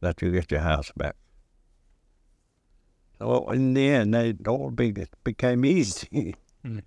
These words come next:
Speaker 1: um, once you had the right people in the right place.
Speaker 2: Mm.
Speaker 1: Uh, but that was a long battle, uh, to get the whare back. And, uh, a difficult one because people,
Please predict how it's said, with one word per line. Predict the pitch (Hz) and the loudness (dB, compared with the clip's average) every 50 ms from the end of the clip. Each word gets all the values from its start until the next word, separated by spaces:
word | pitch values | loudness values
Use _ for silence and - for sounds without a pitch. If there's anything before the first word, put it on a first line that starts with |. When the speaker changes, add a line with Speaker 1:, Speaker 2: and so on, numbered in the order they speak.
| _ - - _ _ - | _ -20 -20 _ _ -4
Speaker 1:
um, | 104 104 104 101 104 101 95 95 92 80 87 87 80 | -2 0 0 0 0 -2 -2 -2 -4 -6 -8 -8 -6
once | 107 101 104 117 131 127 123 104 - - - | -4 -2 0 2 2 2 2 0 -2 -4 -2
you | 101 107 110 110 110 107 107 | 0 0 0 0 0 -2 -2
had | 101 110 117 104 | 0 -2 0 0
the | 110 113 | 0 0
right | 101 113 117 113 - _ - | 2 4 2 2 2 _ 0
people | 127 113 107 - 110 101 101 104 | 2 2 2 2 0 0 0 0
in | 104 104 98 | 0 0 0
the | 104 | 0
right | 101 101 98 101 - - | 0 0 0 -2 -2 -4
place. | - - 107 90 76 - - - - - - _ _ _ _ _ _ _ _ _ _ _ _ - _ - - _ _ _ _ _ _ _ _ _ _ - | 0 2 2 2 0 -2 -6 -8 -10 -12 -16 _ _ _ _ _ _ _ _ _ _ _ _ -20 _ -20 -20 _ _ _ _ _ _ _ _ _ _ -8
Speaker 2:
Mm. | 120 107 98 - _ _ - - _ - - - _ _ _ _ _ - - _ _ _ _ _ - | -8 -8 -8 -10 _ _ -20 -20 _ -20 -20 -20 _ _ _ _ _ -20 -20 _ _ _ _ _ -6
Speaker 1:
Uh, | 110 104 | -4 -4
but | 101 - 131 131 - | -2 0 0 2 6
that | 156 170 165 139 | 6 6 6 6
was | 131 131 113 | 2 0 2
a | 131 | 2
long | 127 127 131 135 127 120 117 | 2 4 4 4 4 4 4
battle, | 123 117 98 - - - - - - - - 170 - | 4 2 2 2 -4 -16 -16 -20 -16 -10 -8 -8 -6
uh, | 101 101 101 95 | -6 -6 -4 -2
to | - 101 | -2 2
get | 104 104 95 - | 2 2 2 2
the | - 87 | -2 -2
whare | - - 87 - 87 85 | 0 0 0 0 0 -2
back. | 82 78 85 - - - - - _ _ - - _ _ _ _ _ _ _ _ _ - - _ - _ _ _ _ _ - - _ _ _ _ _ _ _ _ _ _ _ _ | -2 -2 -2 -4 -4 -10 -20 -20 _ _ -20 -20 _ _ _ _ _ _ _ _ _ -20 -20 _ -20 _ _ _ _ _ -20 -20 _ _ _ _ _ _ _ _ _ _ _ _
And, | - 101 110 113 113 113 113 113 113 117 117 110 | -4 -2 0 2 2 2 2 2 0 0 2 2
uh, | 113 117 113 110 - - | 4 4 4 4 2 2
a | - 104 107 | 0 0 0
difficult | 107 92 87 - 170 170 - 160 147 110 113 107 104 101 | 0 -2 0 2 2 4 4 2 0 2 2 0 0 2
one | 107 104 104 110 113 110 104 | 2 2 2 2 0 -2 -2
because | 120 107 - - 113 131 143 139 117 104 110 131 123 90 - - - _ _ _ _ _ _ _ _ | -2 -4 -4 -2 0 2 2 4 4 2 2 0 -2 -6 -10 -16 -20 _ _ _ _ _ _ _ _
people, | - 127 120 104 98 107 113 113 110 110 | 0 0 0 0 0 -2 -2 -2 -2 -4